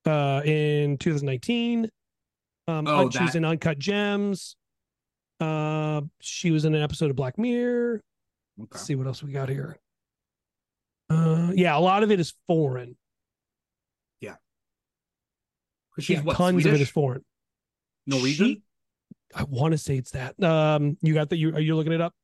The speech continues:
Speaker 2: Yeah.
Speaker 1: Okay.
Speaker 2: Uh,
Speaker 1: I saw you
Speaker 2: she's
Speaker 1: turn
Speaker 2: a
Speaker 1: and go
Speaker 2: French,
Speaker 1: to type.
Speaker 2: she's French actress.
Speaker 1: Yes.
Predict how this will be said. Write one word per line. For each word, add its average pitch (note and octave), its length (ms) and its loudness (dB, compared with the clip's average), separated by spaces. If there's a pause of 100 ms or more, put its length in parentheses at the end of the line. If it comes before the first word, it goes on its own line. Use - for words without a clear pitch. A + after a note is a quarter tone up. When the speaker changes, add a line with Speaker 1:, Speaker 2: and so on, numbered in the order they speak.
(140)
Speaker 2:
Yeah. C#3+ 340 -2 (340)
Speaker 1:
Okay. D3 160 -6 (260)
Speaker 2:
Uh, D#3 280 2
Speaker 1:
I C#3+ 40 2
saw F3+ 140 -4
you D#3 120 -2
Speaker 2:
she's - 100 -4
Speaker 1:
turn D3+ 140 0
Speaker 2:
a D3 40 2
Speaker 1:
and C#3+ 80 0
go - 80 2
Speaker 2:
French, C#3+ 220 0
Speaker 1:
to D3 60 -2
type. C#3+ 140 0
Speaker 2:
she's - 140 -16
French G#3 300 0
actress. C#3+ 960 -6
Speaker 1:
Yes. D3 220 -12